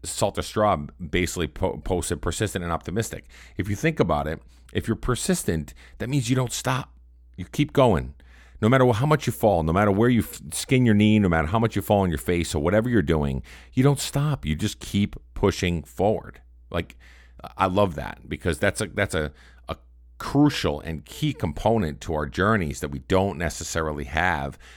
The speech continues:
in our right pocket. And it takes work to be persistent. It really does. It usually doesn't come too naturally. But Mary, if it comes naturally for you, I love it.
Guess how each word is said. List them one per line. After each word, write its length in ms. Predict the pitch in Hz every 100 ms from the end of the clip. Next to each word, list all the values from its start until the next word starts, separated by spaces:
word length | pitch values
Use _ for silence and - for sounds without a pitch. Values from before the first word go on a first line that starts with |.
| -
in 140 | 104 95
our 120 | 85
right 200 | 82 80
pocket. 400 | - 98 - 71
And 100 | 80
it 80 | 85
takes 260 | - -
work 500 | 69 71 95 110 -
to 140 | - 80
be 140 | 80
persistent. 640 | 71 69 - 76 71 64 -
It 100 | 85
really 260 | 95 98
does. 360 | - 92 73 - - - -
It 160 | 101 120
usually 320 | 165 139 113
doesn't 320 | 113 107 95
come 200 | - 104
too 160 | - 92
naturally. 640 | 90 113 - 71 65 69 - - -
But 160 | 92 85
Mary, 340 | 90 117 98
if 120 | 76
it 80 | 110
comes 200 | - 107
naturally 340 | 110 104 95 85
for 120 | 95
you, 280 | 104 95 -
I 60 | 73
love 240 | 76 64
it. 140 | 60